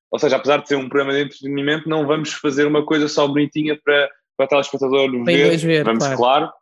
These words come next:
Speaker 1: mudar a vida da, eu dizia que uma máxima do programa é exatamente mudar a vida das pessoas. E, e não fazia sentido ires à casa de alguém e só mudares de, a algum ambiente decorativo e não fazeres realmente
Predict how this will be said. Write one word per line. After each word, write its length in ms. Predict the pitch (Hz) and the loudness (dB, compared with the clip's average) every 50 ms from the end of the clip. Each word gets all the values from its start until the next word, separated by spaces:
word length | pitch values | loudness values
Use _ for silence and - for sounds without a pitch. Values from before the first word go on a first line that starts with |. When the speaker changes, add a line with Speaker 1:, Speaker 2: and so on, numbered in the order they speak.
| _ _ _ | _ _ _
Speaker 1:
mudar 560 | 123 127 131 123 120 127 135 139 151 160 165 | -6 -6 -4 -2 0 0 2 2 0 0 -2
a 200 | 175 165 147 151 | -4 -6 -6 -8
vida 280 | 131 127 151 156 170 160 | -8 -8 -6 -6 -4 -4
da, 100 | 160 175 - _ _ _ _ _ _ _ _ - | -6 -8 -10 _ _ _ _ _ _ _ _ 0
eu 100 | 127 127 | 2 2
dizia 200 | 131 139 151 147 | 2 2 0 0
que 100 | 151 151 | 0 -2
uma 80 | 147 | 0
máxima 400 | 139 147 147 143 - - 143 139 | 0 0 -2 -2 -2 -2 -2 0
do 100 | 135 135 | -2 -2
programa 460 | 135 - 135 123 127 131 139 143 147 | -2 0 0 2 2 2 2 2 0
é 80 | 123 120 | 0 2
exatamente 640 | 135 131 120 143 135 - 139 135 131 135 139 147 143 _ _ _ _ _ _ - | 0 0 0 -2 -2 -2 -4 -4 -4 -4 -4 -4 -8 _ _ _ _ _ _ -4
mudar 320 | 131 127 127 147 151 151 | -2 0 2 4 4 4
a 60 | 143 143 | 2 0
vida 460 | 123 120 139 151 147 151 160 143 139 | 0 -2 -4 -2 -2 -2 -2 -4 -4
das 320 | 127 120 120 143 151 151 | -8 -6 -4 -4 -4 -4
pessoas. 680 | - - - - - 151 147 135 120 113 110 - - _ _ _ _ _ _ _ - | -8 -14 -14 -4 -2 0 0 0 0 -2 -4 -8 -12 _ _ _ _ _ _ _ -4
E, 340 | 113 113 113 113 85 110 117 | -2 -2 -2 -2 -2 -2 -4
e 20 | |
não 120 | 123 123 - | -4 -4 -6
fazia 240 | - 127 120 131 | -8 -6 -6 -6
sentido 460 | 123 - 139 127 127 139 135 131 127 127 123 104 98 90 | -4 -4 -6 -4 -2 -2 -4 -4 -4 -6 -6 -4 -2 -2
ires 360 | - - 101 117 117 117 117 | -2 0 2 2 2 2 2
à 80 | 123 117 | 0 0
casa 300 | - 135 127 123 120 120 | 2 2 2 2 2 2
de 40 | 120 | 2
alguém 440 | 117 113 117 117 123 127 123 120 117 | 4 2 2 2 2 0 0 -2 -6
e 20 | |
só 180 | - - 117 110 | -6 -4 -4 -4
mudares 520 | 110 110 107 117 113 113 107 107 101 98 | -2 -2 0 2 2 2 0 -4 -10 -12
de, 240 | 101 101 98 98 92 | -14 -12 -8 -4 -2
a 60 | 92 | -2
algum 400 | 92 90 104 110 113 120 127 123 113 | 0 0 -2 -4 -6 -8 -10 -12 -12
ambiente 360 | 107 110 113 113 113 113 - - | -8 -6 -6 -6 -6 -10 -16 -20
decorativo 680 | _ - - 113 113 107 104 - 123 127 139 139 147 147 - - _ _ - | _ -8 -2 -2 -2 -2 0 -2 0 0 0 -2 -4 -6 -10 -18 _ _ -4
e 80 | 120 123 | -2 -2
não 140 | 131 131 131 | -2 -2 -2
fazeres 320 | - 135 120 127 135 123 | -2 -2 0 0 0 0
realmente 480 | 120 131 131 131 135 139 139 143 139 | 2 0 0 2 0 0 -2 -2 -4